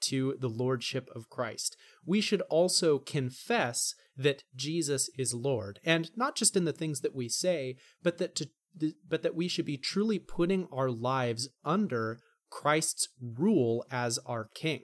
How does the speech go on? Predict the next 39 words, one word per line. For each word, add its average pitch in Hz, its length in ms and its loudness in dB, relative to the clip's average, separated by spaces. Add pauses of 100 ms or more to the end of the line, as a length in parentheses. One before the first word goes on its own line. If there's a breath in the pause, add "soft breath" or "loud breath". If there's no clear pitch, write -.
(500)
You 131 120 0
know, 104 120 -2
this - 340 2 (260 soft breath)
has 120 360 2 (100)
many 175 220 6
implications 135 800 -2
for - 100 -8
the 120 80 -2
way 117 160 -2
that 123 140 -4
we 127 120 -2
live 113 220 -4
our 104 120 -4
lives, 113 460 0
and, 107 300 -6
you 120 80 -8
know, 98 160 -10
the 117 80 -4
New 131 160 -2
Testament 127 420 -2
goes 117 220 -2
to - 80 -6
great 113 260 -8
lengths 123 240 -8
talking 131 440 -8
about 98 260 -10
this. 95 240 -8
But - 220 -6 (340 loud breath)
I 165 60 0
think 269 180 0
we 294 60 4
should 190 140 -6
just 190 200 0
emphasize 139 600 -2
that, 120 180 -6 (320 soft breath)
that, 180 320 0
that 175 260 -2
fundamentally 165 1080 0
is 127 540 -2